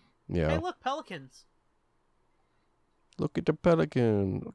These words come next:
Speaker 1: Oh, pelican.
Speaker 2: That's exactly what they are. That's, like, real-world shit.
Speaker 1: Mm-hmm.
Speaker 2: Uh-oh.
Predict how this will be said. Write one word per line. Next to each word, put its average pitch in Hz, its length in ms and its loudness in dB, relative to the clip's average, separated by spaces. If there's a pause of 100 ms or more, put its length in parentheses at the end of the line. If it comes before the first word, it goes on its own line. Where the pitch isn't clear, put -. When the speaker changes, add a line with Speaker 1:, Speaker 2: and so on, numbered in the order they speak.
Speaker 1:
Oh, - 260 0
pelican. 127 760 -2 (3250)
Speaker 2:
That's 240 240 -20
exactly 185 400 -16
what 156 160 -18
they 139 80 -20
are. 135 200 -18
That's, 175 280 -16
like, 151 160 -12 (320)
real-world 156 520 -6
shit. - 360 -18 (420)
Speaker 1:
Mm-hmm. 101 360 0 (1040)
Speaker 2:
Uh-oh. 180 360 -8